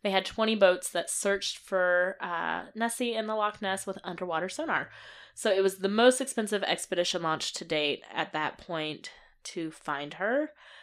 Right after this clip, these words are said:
So twenty boats moved up and down the lake, kinda like you said, it's a mile wide, twenty-three miles across, and it's about seven hundred twenty to eight hundred feet deep. Each contact that they found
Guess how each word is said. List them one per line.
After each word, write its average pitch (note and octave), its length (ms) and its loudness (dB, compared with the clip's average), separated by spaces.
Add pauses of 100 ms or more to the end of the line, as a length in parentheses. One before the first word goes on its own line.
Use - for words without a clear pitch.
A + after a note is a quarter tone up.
(140)
So - 180 -6
twenty B3 320 2
boats G#3+ 360 6
moved F#3 280 0
up E3+ 180 2
and F#3 100 0
down F#3 200 6
the F#3+ 100 2
lake, D#3+ 420 0
kinda D#3+ 160 -6
like D#3+ 160 -6
you E3+ 60 -4
said, D3+ 240 -2
it's - 80 -10
a D#3 40 -10
mile D3+ 320 2
wide, D3+ 360 0
twenty-three D#3+ 400 -8
miles E3 260 -4
across, D3+ 500 -2
and - 120 -16
it's - 100 -18
about C#3 300 -6
seven D3+ 300 -6
hundred D#3+ 360 -8
twenty C#3+ 300 -8
to - 120 -10
eight D#3 140 -8
hundred F3 260 -12
feet B3 240 -10
deep. F#3 320 -2 (880)
Each A3+ 460 2
contact C4+ 720 6
that - 220 -4
they E3 120 2
found D#3 540 2